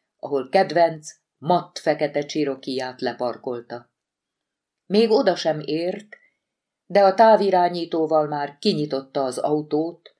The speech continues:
amit a hívogató belső világítás felkapcsolása azonnal jelzett is.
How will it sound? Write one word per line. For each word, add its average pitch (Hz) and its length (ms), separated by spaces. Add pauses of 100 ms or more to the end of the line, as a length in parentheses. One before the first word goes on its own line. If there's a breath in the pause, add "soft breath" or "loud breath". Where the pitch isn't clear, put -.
(500)
amit 156 300
a 160 80
hívogató 175 640
belső 185 460
világítás 151 760
felkapcsolása 147 920
azonnal 151 500
jelzett 131 540
is. - 440